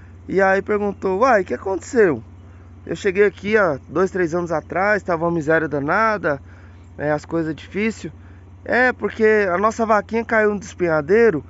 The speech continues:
aí nós não tinha outra coisa pra fazer. Aí nós fa-, falei, agora o jeito é nós tentar plantar." E deu certo, e nossa vida mudou. Então, pessoal, as coisas ruins que vêm na nossa vida,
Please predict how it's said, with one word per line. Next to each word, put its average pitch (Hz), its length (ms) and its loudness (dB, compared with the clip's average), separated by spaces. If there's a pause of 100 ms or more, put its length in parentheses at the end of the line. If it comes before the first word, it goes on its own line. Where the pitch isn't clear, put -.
(340)
aí 185 140 2
nós 240 180 4
não 226 100 -2
tinha 220 180 -2
outra 202 180 -2
coisa 175 180 -2
pra 156 120 -6
fazer. 170 520 0 (500)
Aí 196 200 -2
nós 208 180 -2
fa-, 214 200 -6
falei, 208 260 -4
agora 202 360 0
o 220 60 0
jeito 208 300 0
é - 20 -4
nós 226 140 -2
tentar 233 320 -2
plantar." 220 560 0 (100)
E 202 80 -10
deu 233 220 2
certo, 226 480 -2 (380)
e 156 40 -10
nossa 165 260 -2
vida 170 240 -6
mudou. 190 380 -2 (440)
Então, 269 300 0
pessoal, 175 360 2
as 185 120 -4
coisas 240 320 -2
ruins 233 280 0
que 185 120 -10
vêm 196 140 -2
na 196 120 -2
nossa 175 280 -4
vida, 160 420 -4